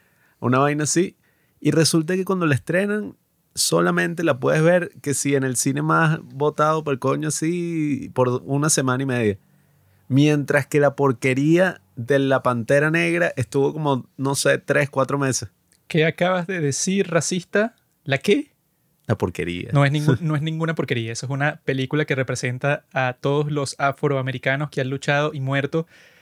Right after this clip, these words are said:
Speaker 2: bajo las garras del capitalismo y el colonialismo durante toda la historia. Así que vamos a obviar ese comentario que dijiste que es totalmente políticamente incorrecto. Y bueno, esos son los problemas de Pablo, ¿no? Que en el cine no está la película. El cine ya murió, bro.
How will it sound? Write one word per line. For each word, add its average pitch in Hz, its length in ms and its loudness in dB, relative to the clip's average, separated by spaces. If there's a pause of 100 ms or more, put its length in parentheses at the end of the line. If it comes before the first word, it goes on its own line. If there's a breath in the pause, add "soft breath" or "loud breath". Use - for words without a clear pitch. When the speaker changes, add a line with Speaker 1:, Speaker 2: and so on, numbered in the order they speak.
(160 soft breath)
Speaker 2:
bajo 147 280 2
las 135 180 0
garras 147 380 0
del 165 160 -2
capitalismo 139 520 -2
y 160 60 2
el 147 100 -2
colonialismo 127 880 -4 (140)
durante 127 280 -4
toda 135 120 -2
la 139 60 -4
historia. 120 240 -6
Así 117 120 -10
que 139 280 0 (440 soft breath)
vamos 151 300 2
a 190 140 2
obviar 160 420 2
ese - 100 -6
comentario 160 340 -2
que 175 80 -4
dijiste 151 300 -2
que 156 60 -4
es 135 80 -4
totalmente 151 420 -4
políticamente 151 720 -4
incorrecto. 156 640 -2 (1080 loud breath)
Y 139 100 4
bueno, 139 360 4
esos 135 180 -10
son 175 120 2
los 202 100 0
problemas 156 320 0
de 185 80 -2
Pablo, 135 320 0
¿no? 185 260 -2
Que 156 100 -2
en 139 60 -4
el 135 80 -2
cine 143 320 -4
no 165 120 -2
está 165 240 -2
la 165 100 0
película. 131 420 -4
El 143 120 -6
cine 170 180 -2
ya 208 100 0
murió, 202 220 2
bro. 175 160 -4